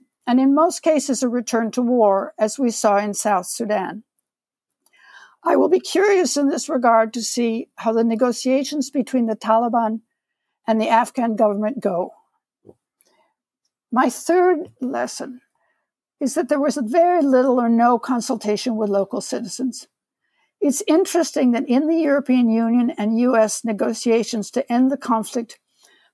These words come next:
between the majority Macedon-, Slav Macedonian and minority Albanian population in what, as you said, now, we now call North Macedonia,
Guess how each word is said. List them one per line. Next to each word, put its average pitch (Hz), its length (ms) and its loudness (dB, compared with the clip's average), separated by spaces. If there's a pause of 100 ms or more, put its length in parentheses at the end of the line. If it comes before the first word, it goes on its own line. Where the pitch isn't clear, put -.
between 247 500 2
the 220 200 0
majority 262 460 2
Macedon-, 233 680 -2
Slav 277 360 2
Macedonian 220 760 0
and 208 160 -4
minority 220 480 2
Albanian 220 520 2
population 202 800 -4 (600)
in 214 200 0
what, 202 280 2
as 208 220 2
you 214 120 2
said, 202 420 2
now, 196 340 2
we 202 180 0
now 185 260 0
call 185 260 -2
North 208 340 2
Macedonia, 214 880 0